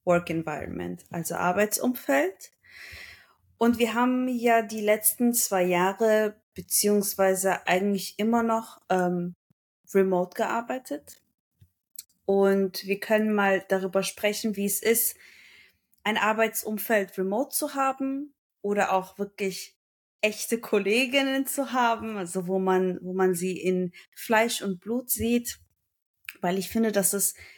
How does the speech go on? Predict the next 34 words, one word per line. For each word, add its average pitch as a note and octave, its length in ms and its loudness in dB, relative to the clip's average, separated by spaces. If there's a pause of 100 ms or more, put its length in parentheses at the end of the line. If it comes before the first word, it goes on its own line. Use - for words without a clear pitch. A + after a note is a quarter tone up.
(260)
immer A3+ 220 4
noch G3+ 160 0
mal G#3 140 0
ein G3 100 0
bisschen G3 300 -2
anders, C4 540 2 (320)
aber B3 560 2
man G3 440 0
kriegt - 280 -4
es A3 180 -2
auch, F#3+ 200 -2
wenn G3+ 100 0
man F#3+ 200 2
remote F#3+ 420 0
arbeitet, F3+ 800 -4
ähm, F3+ 220 -8
sehr A3 280 0
zu - 160 -6
spüren, G#3+ 680 -4
wie F#3+ 160 -2
es - 320 0
so F#3 240 2
ist, - 400 0 (440)
ähm, F#3 300 4
wie F3+ 120 -8
die F#3+ 120 -4
Atmosphäre G3+ 720 -2
ist, - 640 -2
wie F3+ 120 -2
die F#3 120 -2
Leute F#3 320 -2
so F#3+ 180 -6
drauf G#3 380 2
sind, G3+ 380 -2